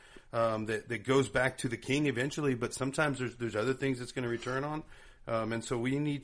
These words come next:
to, uh, need to be good stewards. We're not the king. It's not ours. We, uh, try often. I try, my wife and I try to use the, take, take that out and quit calling it our money, but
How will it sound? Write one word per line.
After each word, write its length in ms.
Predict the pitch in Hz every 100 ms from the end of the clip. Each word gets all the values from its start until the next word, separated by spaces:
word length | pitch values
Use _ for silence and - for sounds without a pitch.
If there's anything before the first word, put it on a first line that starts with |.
| -
to, 240 | 131 117
uh, 220 | 107 107 101 - - -
need 220 | 135 143
to 80 | 131
be 240 | 113 135
good 280 | 131 123 131
stewards. 560 | - - 123 104 95 -
We're 120 | 131
not 160 | 160 147
the 80 |
king. 300 | 139 156 147
It's 180 | 123 -
not 180 | 127 113
ours. 440 | 117 135 147 - - - - - - -
We, 320 | 113 107 104
uh, 200 | 101 98
try 520 | - - 113 113 131
often. 380 | 127 123 - 143
I 100 | 117
try, 280 | - 123 120
my 140 | 120
wife 260 | 110 117 120
and 80 | 127
I 80 | 117
try 400 | - 107 104 120
to 80 | 120
use 300 | 113 117 -
the, 280 | 107 107 - - - - - - - -
take, 320 | 127 - -
take 240 | 131 123
that 180 | 113 110
out 320 | 104 113 123 -
and 300 | 117 107 104 -
quit 180 | 123 -
calling 260 | 120 120
it 80 | 113
our 160 | 110 117
money, 320 | 107 123 131
but 260 | 113 101